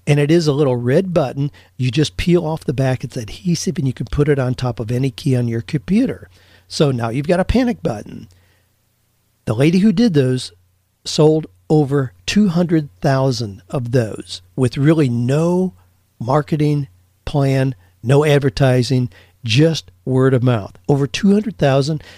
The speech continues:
at a dollar a piece. You can do the math on that. Can you make five hundred dollars on an idea like this? Oh, yeah.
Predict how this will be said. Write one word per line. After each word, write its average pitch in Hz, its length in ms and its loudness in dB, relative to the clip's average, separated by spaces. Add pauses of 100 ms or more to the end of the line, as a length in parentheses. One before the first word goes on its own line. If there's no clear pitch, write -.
(140)
at 147 100 0
a 147 60 4
dollar 120 360 2
a 127 60 -2
piece. - 540 -2 (480)
You 123 160 -2
can 147 100 4
do 165 100 4
the 160 80 -2
math 180 260 0
on 131 160 2
that. 104 360 -6
Can 143 140 2
you 143 60 4
make 151 200 0
five 151 220 2
hundred 143 220 4
dollars 143 400 0
on 135 100 4
an 131 120 0
idea 139 360 0
like 143 180 -2
this? 170 220 -2 (380)
Oh, 214 500 2 (160)
yeah. 214 480 -2